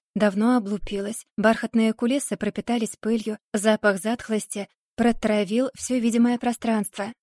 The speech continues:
Сколько в Акре театров? Десятки, если не сотни. Этот явно заброшен и явно очень старый, как минимум столетие отпраздновал. Не стоит и надеяться, что привлеченный шумом сюда явится какой-нибудь сторож.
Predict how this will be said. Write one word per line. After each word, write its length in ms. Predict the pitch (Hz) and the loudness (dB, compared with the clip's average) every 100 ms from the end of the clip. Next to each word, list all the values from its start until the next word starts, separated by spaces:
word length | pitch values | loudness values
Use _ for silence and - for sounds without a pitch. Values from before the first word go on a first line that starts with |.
| _ _ | _ _
Сколько 440 | - - 247 247 254 | -16 -6 -4 -2 -2
в 80 | 247 | -2
Акре 240 | 247 254 | -2 -6
театров? 640 | - 254 220 202 208 - - _ _ _ _ _ _ 214 | -4 -4 -4 -4 -8 -10 -16 _ _ _ _ _ _ 0
Десятки, 540 | 220 - 226 - 202 | 2 0 -4 -6 -10
если 420 | 196 196 208 214 | -4 -2 -2 -2
не 80 | 208 | -4
сотни. 440 | - 214 - 220 - _ _ - | -2 -6 -4 -6 -8 _ _ 0
Этот 260 | 254 294 | 2 2
явно 280 | 240 240 262 | 4 6 4
заброшен 640 | 233 233 220 220 - 220 - _ - | 2 0 0 -2 -2 -4 -8 _ -4
и 60 | 214 | -2
явно 460 | 190 214 233 220 | 2 2 4 4
очень 240 | 220 240 214 | 4 0 -2
старый, 500 | - 269 254 190 - - | 0 0 0 -6 -12 -4
как 200 | 214 - | 0 6
минимум 300 | 226 226 202 | 6 6 4
столетие 500 | - 214 240 - 208 | 0 2 0 0 -4
отпраздновал. 640 | - 208 202 208 208 208 - _ _ - | -2 -2 -2 -2 -4 -6 -12 _ _ 2
Не 140 | 262 | 2
стоит 300 | - 233 202 | 4 0 -2
и 40 | 196 | -2
надеяться, 480 | 196 202 240 - 190 | -2 0 0 -2 -8
что 160 | - | -6
привлеченный 640 | - 202 196 - 208 208 208 | -4 -2 -2 -2 0 0 0
шумом 420 | - 254 214 185 | 2 2 2 -2
сюда 280 | - 294 277 | -6 0 2
явится 420 | 262 233 220 - | 4 2 0 -2
какой-нибудь 500 | 190 185 208 196 170 | -4 -2 -2 -2 -4
сторож. 520 | - 196 185 208 - | -6 -4 -2 -2 -8